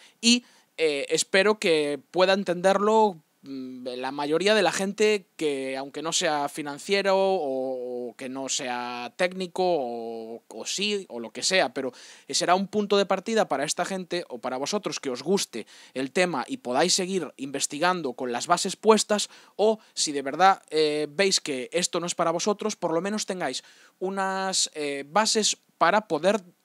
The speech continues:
eh, en una conversación, debatir sobre vuestro propio, eh, conocimiento y sobre vuestro propio análisis en, en, en esa conversación.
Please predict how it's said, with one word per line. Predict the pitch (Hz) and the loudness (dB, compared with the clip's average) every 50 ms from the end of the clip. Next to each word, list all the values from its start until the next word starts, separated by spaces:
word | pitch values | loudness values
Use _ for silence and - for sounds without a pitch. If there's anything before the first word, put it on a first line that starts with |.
| _ - | _ -8
eh, | 123 92 - - _ - | -8 -8 -10 -12 _ -14
en | 120 131 | -10 -6
una | 147 165 165 156 | -4 -2 -2 -2
conversación, | 175 170 175 165 - 190 170 - - 214 214 214 208 - - - - - | -2 -2 -2 0 -2 -2 -2 -2 -2 -2 -2 -2 -4 -6 -10 -16 -4 0
debatir | 165 156 147 147 - 208 214 233 | 4 4 4 4 2 0 -2 0
sobre | 214 - 180 156 147 | 0 0 0 -2 -4
vuestro | 135 135 143 139 - - 151 143 135 | -4 -4 -4 -4 -4 -4 -4 -2 2
propio, | - 196 202 190 170 - 135 123 110 101 - _ _ _ _ _ | 6 6 6 6 6 0 -6 -6 -6 -8 -12 _ _ _ _ _
eh, | - 104 110 110 - _ _ _ _ _ | -14 -14 -14 -14 -14 _ _ _ _ _
conocimiento | - 160 151 156 147 - 170 170 196 220 233 226 262 | -8 -8 -6 -6 -8 -8 -4 -2 0 0 0 0 -2
y | 240 | -2
sobre | - 185 147 131 135 131 120 123 - _ | -2 -2 -2 -2 -4 -4 -6 -8 -14 _
vuestro | 135 147 143 - - 147 135 | -10 -8 -8 -8 -8 -10 -8
propio | - 165 170 170 - 196 190 196 196 - - | -6 -6 -6 -4 -2 -2 0 0 0 0 -2
análisis | 160 160 160 170 185 202 196 - 226 220 214 - - - - - - _ - | -2 0 2 2 2 2 0 0 0 0 -2 -2 -4 -6 -16 -20 -20 _ -8
en, | 139 143 139 139 135 135 131 127 127 127 123 123 123 123 120 - - | -8 -6 -6 -6 -8 -8 -8 -8 -8 -8 -8 -8 -8 -10 -10 -10 -10
en, | 123 131 131 131 131 139 | -8 -8 -6 -6 -8 -8
en | 131 147 151 | -6 -4 -4
esa | 170 - - 180 | -2 -2 -2 -2
conversación. | 156 156 151 147 135 - 135 117 - 147 151 139 127 107 | -4 -4 -4 -4 -2 -2 -4 -4 -2 -2 0 0 0 -2